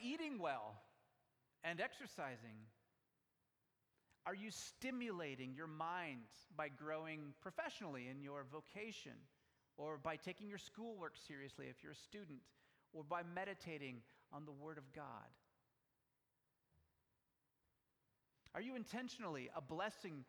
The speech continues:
to those God has put you in relationship with, whether that be family or physical neighbors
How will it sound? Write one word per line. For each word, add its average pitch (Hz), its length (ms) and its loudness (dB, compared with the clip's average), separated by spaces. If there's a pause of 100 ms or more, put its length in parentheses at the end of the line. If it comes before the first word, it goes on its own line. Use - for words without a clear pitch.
(140)
to 180 80 -2
those 165 240 -2 (100)
God 185 300 4
has 151 120 -2 (200)
put 196 160 -2 (220)
you 170 280 -6
in 151 140 -6
relationship 131 720 -4
with, 120 140 -6 (140)
whether 180 240 0
that 160 200 0
be 147 100 -4 (140)
family 165 440 0 (320)
or 135 180 -4 (140)
physical 170 400 -2
neighbors 135 640 0